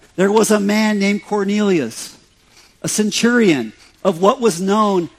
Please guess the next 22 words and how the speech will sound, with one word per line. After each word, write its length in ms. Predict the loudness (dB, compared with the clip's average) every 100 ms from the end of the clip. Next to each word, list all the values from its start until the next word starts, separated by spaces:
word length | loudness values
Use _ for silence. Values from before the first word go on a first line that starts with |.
| _ -2
as 240 | 0 2
the 100 | 0
Italian 640 | 0 -2 -2 0 -2 -4
cohort, 560 | -6 -6 -6 -8 -12 -16 _ -18 -4
a 80 | 2
devout 520 | 4 6 6 6 4
man 280 | 4 4 4
who 160 | -2
feared 420 | -4 0 2 2 2
God 460 | 2 2 0 -6 -14 _ _ _
with 160 | -6 -2
all 180 | -2 2
his 200 | 2 2
household. 500 | -2 -4 -4 -8 -2
Wait 120 | -2
a 40 |
second, 260 | -2 -4 -10 _ _ _ -14
okay? 280 | -4 -2 -2 -6 _ _ _ _ _ -2
This 120 | 2
guy 160 | 4 6
was 220 | 4 4
a 240 | 2 0